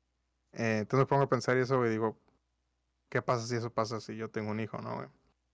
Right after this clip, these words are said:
Luego me pongo a pensar, "Bueno, no, pero es que yo estoy más, este, soy más inteligente que lo que fue mi papá en ese momento y, eh, leo más y conozco más del tema, entonces no me va a pasar a mí, ¿no, güey?".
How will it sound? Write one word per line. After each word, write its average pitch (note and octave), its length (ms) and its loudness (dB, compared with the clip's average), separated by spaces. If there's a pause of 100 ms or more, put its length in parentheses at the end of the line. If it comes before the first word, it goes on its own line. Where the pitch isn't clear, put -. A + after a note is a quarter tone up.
(300)
Luego E3 160 6
me C#3 40 -14
pongo D3 140 0
a - 40 2
pensar, B2+ 200 0
"Bueno, F#3+ 200 -2
no, F3+ 140 -2
pero C3+ 80 -2
es - 80 -6
que - 80 -6
yo D3 40 0
estoy C#3 200 -6
más, B2 420 -8
este, - 520 -20
soy - 160 -8
más C3+ 140 -4
inteligente C#3 580 -4
que A2+ 180 -8
lo A2+ 120 -12
que - 100 -12
fue C#3+ 120 -4
mi C3+ 60 -4
papá B2 280 0
en C3 80 -2
ese - 140 -8
momento F3 560 -2
y, - 260 -12 (540)
eh, G#2 520 0
leo A#2+ 220 4
más C#3+ 340 0
y - 40 -12
conozco A2+ 320 -8
más A#2 140 -4
del A2 100 -12
tema, D3+ 220 -2
entonces A#2+ 400 -6
no A#2 100 -4
me B2 100 -2
va A2+ 60 0
a - 60 -8
pasar A2+ 240 -4
a A2 80 -8
mí, - 120 -12
¿no, F2 140 -8
güey?". A#2+ 140 -2